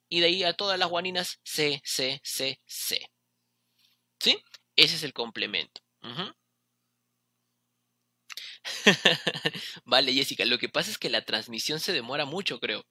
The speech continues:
¿sí? La transmisión se, se demora mucho, entonces creo que hay hasta un minuto de, de diferencia. En lo que yo pregunto, tendría que demora-, eh, me, me, te espero un minuto y recién creo que está llegando mi, mi mensaje por allá, chicos,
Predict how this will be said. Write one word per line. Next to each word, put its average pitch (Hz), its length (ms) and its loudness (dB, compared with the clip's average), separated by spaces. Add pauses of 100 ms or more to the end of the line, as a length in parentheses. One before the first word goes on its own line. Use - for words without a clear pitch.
(320)
¿sí? 180 300 0 (220)
La 110 100 0
transmisión 113 480 -4
se, 143 320 -2
se - 140 -10
demora 131 340 -2
mucho, 156 280 -6
entonces 131 320 -10
creo 151 140 -8
que 156 140 -2
hay 156 120 0
hasta 143 220 -6
un 139 120 -6
minuto 151 340 -6
de, 131 200 2
de 117 120 -2
diferencia. 120 720 -4 (400)
En 127 100 0
lo 120 100 -2
que 127 120 -2
yo 160 140 0
pregunto, 165 680 -4
tendría 147 480 -2
que 170 80 0
demora-, 131 340 -4
eh, 120 140 -2
me, 120 240 -4
me, 120 220 -8
te - 200 -12
espero 175 240 -4
un 180 120 -4
minuto 180 340 -4
y 190 40 -2
recién 160 340 -2
creo 165 120 -6
que - 60 -14
está 147 140 -8
llegando 147 340 -2
mi, 117 260 -6 (380)
mi 123 80 -6
mensaje 139 440 -2
por 120 180 -2
allá, 127 200 2
chicos, 117 400 -8